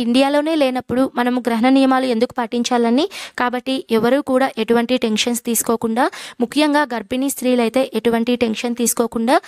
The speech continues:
గ్రహణ నియమాలు అయితే పాటించాల్సిన అవసరం అయితే లేదండి. ఈ గ్రహణం ఏ ఏ దేశాలలో కనిపిస్తుందో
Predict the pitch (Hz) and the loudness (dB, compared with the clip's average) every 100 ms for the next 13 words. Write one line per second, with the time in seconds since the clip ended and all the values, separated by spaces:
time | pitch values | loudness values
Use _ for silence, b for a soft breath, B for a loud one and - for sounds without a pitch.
0 | B B 247 247 254 285 277 262 254 240 | B B 0 2 2 2 2 2 0 0
1 | 269 233 214 240 233 233 233 247 - 220 | 0 -2 -4 -2 0 0 2 0 0 -4
2 | 214 233 226 226 233 220 214 214 285 440 | -2 -2 -2 -2 0 0 0 2 2 0
3 | B B B 285 262 269 247 311 320 - | B B B 0 2 0 2 2 0 0
4 | 240 254 311 277 254 247 254 247 254 226 | 2 2 2 2 0 0 0 0 0 -2
5 | 220 240 - 240 226 | -2 -2 -2 -2 0